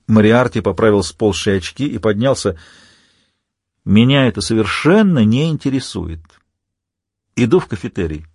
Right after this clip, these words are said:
Он направился к двери. «Марго, разобраться с кроссвордом помогу тебе в другой раз». «Ну вот», —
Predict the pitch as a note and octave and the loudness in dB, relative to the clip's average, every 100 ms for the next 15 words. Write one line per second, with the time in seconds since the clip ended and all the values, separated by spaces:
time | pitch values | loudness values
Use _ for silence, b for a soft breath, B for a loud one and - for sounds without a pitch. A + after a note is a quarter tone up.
0 | _ - G2 G2+ G2 G2+ F2+ G2 E2+ A#2+ | _ -6 -2 0 0 0 -2 -4 -4 0
1 | C#3 F2 b b b B2+ D#3+ D#3 F2+ D#2+ | 0 -2 b b b -2 0 2 0 -2
2 | _ _ - A2+ A#2+ C#3+ D3+ - C3 C3 | _ _ -4 0 2 2 2 0 -4 -4
3 | C3 E3 F3+ D#3 C3+ G#2+ A2+ C3 A2 G#2 | -2 -2 -4 -4 -4 -2 -2 -4 -4 -4
4 | F#2 G#2+ F2+ D2+ - _ _ _ _ _ | -4 -4 -4 -4 -10 _ _ _ _ _
5 | _ _ _ _ _ _ _ _ - A2 | _ _ _ _ _ _ _ _ -12 -6
6 | C#3+ E3+ A#2 G#2 F#2+ - - | -2 -2 0 0 -2 -6 -20